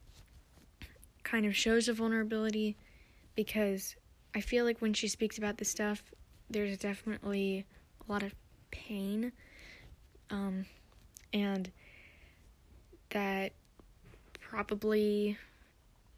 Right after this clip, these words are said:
like, she probably feels like that makes her more vulnerable, um, and things like that, more, more weak, anything that, that her enemies could use against her, things like that. She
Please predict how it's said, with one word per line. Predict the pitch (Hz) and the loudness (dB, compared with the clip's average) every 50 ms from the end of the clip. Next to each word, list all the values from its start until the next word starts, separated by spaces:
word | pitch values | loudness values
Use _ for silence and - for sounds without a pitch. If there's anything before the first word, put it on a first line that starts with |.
| - - - | -20 -16 -8
like, | - 220 202 196 196 - - - - - - - - - - - - - - | -6 -4 -4 -4 -4 -6 -10 -14 -18 -20 -20 -20 -20 -20 -20 -20 -20 -20 -12
she | - - - | -10 -10 -6
probably | - - 220 214 220 214 | -2 -2 0 2 2 2
feels | 202 220 220 208 202 | 2 2 0 0 0
like | 214 202 202 | -2 -4 -2
that | 208 202 208 | -4 -4 -4
makes | 208 196 - - | -6 -6 -4 -4
her | 214 202 | -2 -2
more | 190 190 190 190 196 196 196 196 196 196 - - - - - - - - - | -2 -2 -2 -2 -2 -2 -2 -2 -4 -6 -8 -16 -20 -20 -20 -20 -20 -16 -8
vulnerable, | - 196 202 196 202 202 196 202 202 202 202 208 208 - - - - | -4 -2 -2 0 0 -2 -2 -2 -2 -2 -2 -4 -6 -10 -18 -20 -10
um, | - - 208 196 185 185 180 180 - - - - - - - - - - - - - - - | -6 -4 -2 -2 0 -2 -4 -4 -6 -12 -20 -20 -20 -20 -20 -20 -20 -20 -20 -20 -20 -12 -6
and | - 208 202 202 | -4 -4 -2 -2
things | - 214 208 202 202 | 0 0 0 0 -2
like | 208 202 - | -4 -4 -2
that, | 202 202 202 202 196 - - | -2 -2 0 0 -2 -4 -4
more, | 196 196 190 214 - - | -6 -6 -6 -6 -6 -4
more | 190 190 190 190 | -2 -2 0 0
weak, | 185 180 185 190 185 185 185 - - - - - - - - - - - - - - - - - - - - 82 | -2 -2 -2 -2 -2 -2 -4 -6 -10 -14 -14 -16 -20 -20 -20 -20 -20 -20 -20 -20 -20 -20 -20 -14 -8 -6 -4 0
anything | - 214 233 240 240 - - 233 220 214 202 | 2 4 4 4 4 4 2 4 4 4 2
that, | 196 196 190 190 - - - - - - | 2 0 0 -2 -4 -10 -16 -18 -10 -4
that | 214 202 196 214 | -2 -2 -2 -2
her | 202 - 214 202 190 185 185 190 - - - - - - - - - - - | -2 -2 0 0 0 0 -2 -4 -8 -12 -16 -20 -20 -20 -20 -20 -10 0 2
enemies | 196 196 196 196 190 - | 4 4 4 4 2 0
could | - - 196 | 0 0 0
use | 190 190 175 180 | 0 0 0 0
against | 190 190 202 196 180 - | 0 0 0 0 0 -2
her, | - - | -6 -8
things | 202 - 190 185 202 | -6 -6 -6 -6 -6
like | 190 175 - | -6 -6 -4
that. | - 175 - - - - - - - - - - - - - - - - - - - - - | -2 -2 -2 -4 -6 -10 -18 -18 -16 -16 -14 -14 -16 -16 -18 -20 -20 -20 -20 -14 -12 -10 -4
She | - - - 226 202 | 0 2 2 2 2